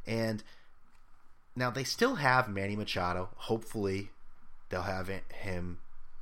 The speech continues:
healthy, as he missed a good part of last year with a knee injury. He says he's fine. We'll see there. Chris Davis,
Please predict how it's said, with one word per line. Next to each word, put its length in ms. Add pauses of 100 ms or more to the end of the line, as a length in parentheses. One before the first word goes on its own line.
(160)
healthy, 540 (360)
as 140
he 80
missed 480 (180)
a 20
good 300
part 320
of 80
last 380
year 380
with 140
a 40
knee 280
injury. 440 (360)
He 60
says 320
he's 180
fine. 500
We'll 120
see 260
there. 360 (640)
Chris 260
Davis, 640